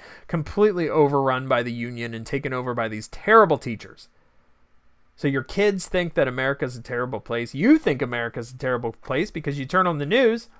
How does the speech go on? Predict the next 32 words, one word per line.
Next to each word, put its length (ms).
and 140
all 200
the, 260
all 180
the 140
Chris 260
Cuomos 680
and 160
the, 220
the 120
Le-, 300
the 160
Lemones, 840
Lemons, 580
all 240
they're 180
doing 320
is 140
telling 340
you 120
that 200
America's 460
a 60
bad 240
place 320
and 80
that 60
your 100
president 600
is 100
a 40
racist, 640